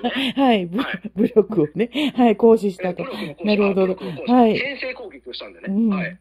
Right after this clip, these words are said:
Speaker 2: なるほど。
Speaker 1: はい。
Speaker 2: 確かにそうですね。
Speaker 1: ええ。
Speaker 2: 先制攻撃ですね。
Speaker 1: そうですね。
Speaker 2: はい。
Speaker 1: ええ、先制攻撃した。それで、
Speaker 2: うん、うん。
Speaker 1: あのー、で、僕ね、完全に怒ってると思って近づいたら、
Speaker 2: そうですよね。うん。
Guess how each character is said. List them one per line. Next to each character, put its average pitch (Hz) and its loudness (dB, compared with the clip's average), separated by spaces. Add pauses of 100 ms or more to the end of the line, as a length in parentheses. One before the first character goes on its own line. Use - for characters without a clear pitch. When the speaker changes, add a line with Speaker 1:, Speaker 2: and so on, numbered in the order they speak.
Speaker 2:
な 233 0
る 220 4
ほ 190 4
ど。 165 6
Speaker 1:
は - 4
い。 247 -2
Speaker 2:
確 240 0
か 233 4
に 220 6
そ 226 10
う 196 6
で 190 2
す 170 -6
ね。 165 -2
Speaker 1:
え 254 -6 (120)
え。 - -16
Speaker 2:
先 226 8
制 202 6
攻 196 4
撃 160 -2
で 170 -4
す 175 -8
ね。 175 -8
Speaker 1:
そ 226 2
う 247 4
で - -
す - -
ね。 - -
Speaker 2:
は 214 4
い。 196 2
Speaker 1:
え - -4
え、 170 -10
先 180 -10
制 175 -12
攻 - -16
撃 - -20
し - -18
た。 - -20
そ - -14
れ 196 -8
で、 175 -8 (120)
Speaker 2:
う 214 -2
ん、 - 2
う - 0
ん。 185 -4
Speaker 1:
あ 208 -8
の 208 -12 (840)
ー、 - -16
で、 480 -10 (260)
僕 349 -14
ね、 392 -16 (100)
完 349 -8
全 320 -8
に 294 -10
怒 285 -14
っ - -20 (180)
て - -12
る - -12
と - -14
思 143 -16
っ - -20
て 104 -20
近 139 -8
づ 131 -12
い 117 -16
た - -18
ら、 - -14 (140)
Speaker 2:
そ 226 -10
う 202 -10
で 190 -10
す 180 -16
よ 170 -12
ね。 196 -8
う 202 -4
ん。 202 -4